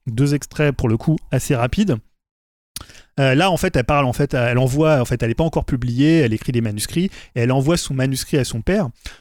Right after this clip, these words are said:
Donc elle écrit, « Je n'étais toujours pas publié, mon dernier manuscrit contenait une allusion à l'inceste,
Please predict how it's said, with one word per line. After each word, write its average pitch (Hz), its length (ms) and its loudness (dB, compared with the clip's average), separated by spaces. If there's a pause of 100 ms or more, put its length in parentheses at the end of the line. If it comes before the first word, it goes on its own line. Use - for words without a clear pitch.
(160)
Donc 151 140 -2
elle 123 100 0
écrit, « 185 260 0
Je 143 100 2
n'étais 151 240 0
toujours 156 220 -2
pas 156 140 2
publié, 139 440 2
mon 135 140 2
dernier 147 320 2
manuscrit 139 480 -2
contenait 143 420 0
une 135 140 0
allusion 147 400 2
à 135 80 2
l'inceste, 127 520 -2